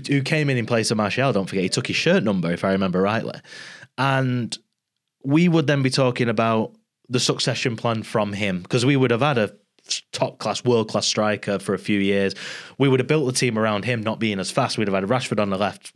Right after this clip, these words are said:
eventually Sancho on the right. You know, we brought Ronaldo in. Ronaldo, again,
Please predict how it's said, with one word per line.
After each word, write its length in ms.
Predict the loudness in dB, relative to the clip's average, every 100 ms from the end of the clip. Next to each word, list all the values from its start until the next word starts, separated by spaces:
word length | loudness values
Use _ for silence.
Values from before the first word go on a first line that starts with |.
| -6
eventually 380 | -4 -4 -2
Sancho 360 | -2 -2 -2 -2
on 80 | 0
the 80 | 0
right. 220 | -2 -2
You 80 | -2
know, 60 | -2
we 100 | 0
brought 240 | 2 2
Ronaldo 520 | 2 2 2 2 2
in. 100 | 2
Ronaldo, 500 | 0 0 2 2 2
again, 380 | 0 0 -2 -4